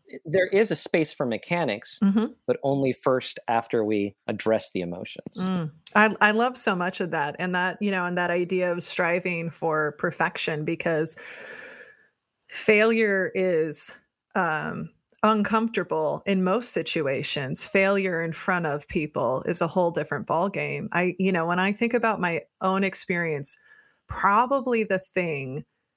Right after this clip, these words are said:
Speaker 2: that set me up the most to be willing to experiment on stage,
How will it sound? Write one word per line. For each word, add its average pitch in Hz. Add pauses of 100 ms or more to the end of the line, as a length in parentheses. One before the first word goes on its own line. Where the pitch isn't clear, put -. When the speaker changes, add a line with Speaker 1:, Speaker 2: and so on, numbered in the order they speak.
(260)
Speaker 2:
that 170
set 202
me 202
up 180
the 180
most 151 (220)
to 175
be 190
willing 185
to -
experiment 170
on 165
stage, 160